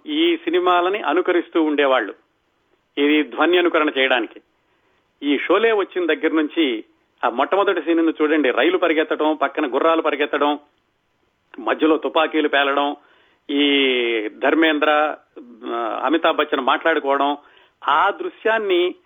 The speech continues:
అలాగే గబ్బర్ సింగ్ ప్రవేశించినటువంటి దృశ్యాన్ని,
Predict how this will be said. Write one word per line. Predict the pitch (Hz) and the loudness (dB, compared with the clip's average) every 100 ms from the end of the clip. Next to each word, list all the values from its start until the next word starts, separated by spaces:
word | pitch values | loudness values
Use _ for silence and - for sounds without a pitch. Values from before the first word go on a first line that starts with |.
| _ - | _ -6
అలాగే | 147 165 165 160 | 0 0 0 0
గబ్బర్ | 139 180 190 | 0 0 -2
సింగ్ | - 185 180 - _ _ - | -2 -2 -2 -4 _ _ -4
ప్రవేశించినటువంటి | 135 170 180 190 170 170 165 151 | 0 2 0 -2 0 0 0 -2
దృశ్యాన్ని, | 147 147 156 151 147 143 | -2 -2 -2 0 0 0